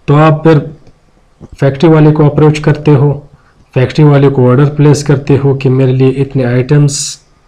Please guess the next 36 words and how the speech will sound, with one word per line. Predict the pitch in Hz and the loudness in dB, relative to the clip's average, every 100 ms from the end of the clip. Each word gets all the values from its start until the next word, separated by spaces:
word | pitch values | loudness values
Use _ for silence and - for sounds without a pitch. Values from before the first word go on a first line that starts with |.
| _ _ _ | _ _ _
इस | 151 - | -4 0
level, | 127 123 127 127 - - | -2 0 0 0 -4 -8
private | 131 131 143 | -2 0 0
level | 127 123 120 | -2 -2 -2
के | - | -4
through | - 131 135 139 - _ _ _ - | -6 -4 -4 -6 -16 _ _ _ -6
ये | 131 143 | 0 2
monogram | 135 120 113 127 131 | 2 0 0 0 0
के | 131 | -2
साथ | - 143 143 - - _ - - - - - - - | -4 -4 -4 -8 -20 _ -20 -20 -20 -20 -20 -18 -6
और | 120 113 - | -4 -4 -6
इस | 143 - | -6 -2
level | 127 127 127 | 0 0 0
के | 127 | -2
साथ | 113 123 107 - - _ _ - | -2 -2 -4 -8 -20 _ _ -2
आप | 131 127 | -2 0
अब | 135 | -2
मेरे | 123 123 | 0 0
लिए | 113 113 | 0 -2
बनाएं। | 107 110 104 98 - - | -2 -4 -6 -8 -12 -2
तो | 135 | 0
वो | 151 | 2
आपके | 156 151 - | 2 0 0
लिए | 156 165 160 | 2 2 0
क्या | 160 | -2
करता | 156 151 151 165 | 0 -2 -2 0
है, | 165 175 | 0 -2
वो | 123 127 | 0 0
product | 131 127 120 123 - | 0 0 0 0 -2
बनाता | 117 110 107 - | -4 -4 -4 -4
है। | 110 107 98 - - - - - _ | -4 -4 -8 -16 -20 -20 -20 -20 _
फिर | 175 | 0
supplier | 165 - 135 131 135 156 | 0 -2 0 2 2 2
क्या | 151 165 | 2 0
करता | 160 156 - 165 | 0 -2 -2 0
है? | 143 160 156 | 2 0 -4